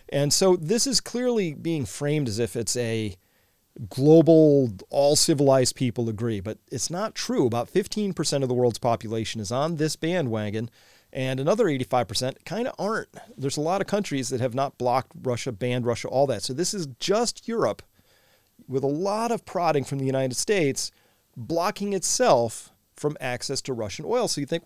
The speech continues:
"Well, what's the big deal? What's the big deal?" I'll show you what the big deal here is. So, uh, let's get there.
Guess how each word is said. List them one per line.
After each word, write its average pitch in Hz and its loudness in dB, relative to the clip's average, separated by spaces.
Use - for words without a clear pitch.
"Well, 170 0
what's 160 -2
the 135 -4
big 101 -8
deal? 78 -10
What's 143 -4
the 117 -8
big 104 -6
deal?" 90 -10
I'll 113 -4
show - -4
you 131 0
what 107 -4
the 101 -8
big 95 -8
deal 95 -8
here 90 -10
is. - -10
So, 135 2
uh, 131 0
let's 151 2
get 131 0
there. 117 -4